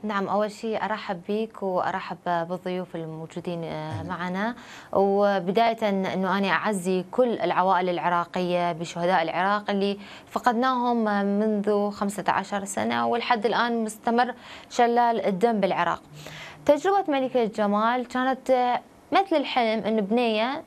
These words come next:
Speaker 1: كانت عندها فريق تطوعي، كانت حابة إنه تنميه وتطور منه أكثر. فهذا كان حلمي، إنه أنا أساعد بلدي، إنه أساعد الناس،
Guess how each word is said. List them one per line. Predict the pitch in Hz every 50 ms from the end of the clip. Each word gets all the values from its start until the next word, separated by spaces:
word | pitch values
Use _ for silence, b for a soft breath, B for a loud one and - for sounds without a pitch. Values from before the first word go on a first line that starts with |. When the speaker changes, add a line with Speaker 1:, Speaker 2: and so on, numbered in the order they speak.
| - -
Speaker 1:
كانت | - 226 220 - 170
عندها | 202 202 214
فريق | 202 220 214 214 220 214
تطوعي، | 214 202 202 196 190 180 180 156 139 208 254 311 311 B B B B B -
كانت | - 196 202 202
حابة | - - 220 190 190 - -
إنه | 196 196 196 196 196
تنميه | 208 208 190 190 190 196 202 220
وتطور | 226 214 208 208 - 226 220 214 208 190
منه | 196 202 208 208 202 - -
أكثر. | 160 - - - - - - B B B B B B
فهذا | B - 285 302 359 381 339
كان | 320 - 269 240 233
حلمي، | - 233 226 220 202 190
إنه | 226 247 247 262
أنا | 226
أساعد | 214 208 - 233 196 196 190
بلدي، | 196 220 214 220 214 202 185 - -
إنه | 240 247 -
أساعد | 240 - 269 262 220 214 214 196
الناس، | 220 214 208 208 214 220 226 240 240 240